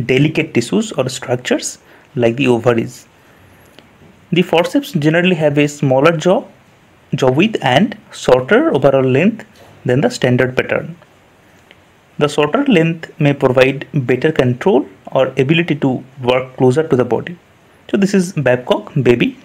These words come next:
tissue forceps. To the actual Babcock tissue forceps, the, uh, shape is the same, but the length is little bit bigger th-, than this, uh,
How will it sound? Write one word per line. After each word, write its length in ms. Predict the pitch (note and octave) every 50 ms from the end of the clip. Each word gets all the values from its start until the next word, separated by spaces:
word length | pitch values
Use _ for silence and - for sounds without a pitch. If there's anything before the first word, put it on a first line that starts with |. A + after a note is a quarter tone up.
| - - _
tissue 220 | C3 - - C#3
forceps. 360 | C#3 C#3 - - - - - - _ _ _ _ _ _ _ _ _ _ _ _ _ _ _ _ _ _ _ - - - - - -
To 80 | - D#3
the 80 | D#3+
actual 440 | D#3+ D#3+ - - - C#4 C4+ D4+ - - - -
Babcock 420 | F#3 E3 D3 D3 - - G3 G3 F#3+
tissue 160 | F3+ D#3+ F3+
forceps, 360 | F3 F#3 F3+ - - - -
the, 420 | - F#3 D#3 D#3+ D#3 D#3 D3+ E3 D#3+ - - - _ - _ _ _ _ _
uh, 220 | - D3+ C#3 C3+ C3+
shape 340 | C3+ - - F3+ G3 G3 G3+
is 100 | G3 E3+
the 120 | F3+ E3+
same, 400 | - - D3+ D#3 F3 A#3 - - _ _ _ _ _ _ _ _ _ -
but 180 | C#3+ C#3 C#3
the 60 | D#3+
length 520 | D3+ C#3 C#3 E3 F#3+ G#3+ G3 C#3+ A#2+ - - - - _ _ _ _ _ _ -
is 340 | F#3 C#3+ G#3+ - - -
little 240 | - B2 B2+ - C#3
bit 340 | F#3 D#4 - - - - C#3+
bigger 220 | C#3 C3+ B2+ C3+
th-, 240 | B2+ C3 - - - - _ _ _ _ _
than 340 | - - C#3 F3 E4+ F#4 - - - _ _ _ _
this, 400 | - C#3 B2 C3 B2+ B2 - - - -
uh, 320 | D3+ B2 A#2 A2+ A2 B2+